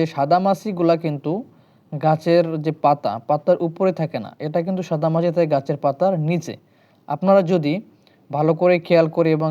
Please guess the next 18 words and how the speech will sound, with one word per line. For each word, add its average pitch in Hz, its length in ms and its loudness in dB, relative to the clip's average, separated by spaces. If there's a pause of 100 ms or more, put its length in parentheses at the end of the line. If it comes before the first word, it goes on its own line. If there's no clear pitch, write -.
(100)
গাছের 143 320 0
পাতা 160 340 0 (320)
হালকা 160 300 -2
করে 147 260 -4 (680)
যদি 165 140 0
আপনারা 165 320 2 (200)
যা, 151 100 4 (380)
পাতাটা 151 420 0
উল্টে 160 340 -2
করে 180 220 4
দেখেন, 156 260 -4 (100)
তখন 165 260 -2
দেখবেন 160 240 -6
কিন্তু 170 200 -4
সাদামাছি 139 440 -4
ওখানে 139 200 -8
ভিতরে 139 280 -6
থাকে। 123 240 -8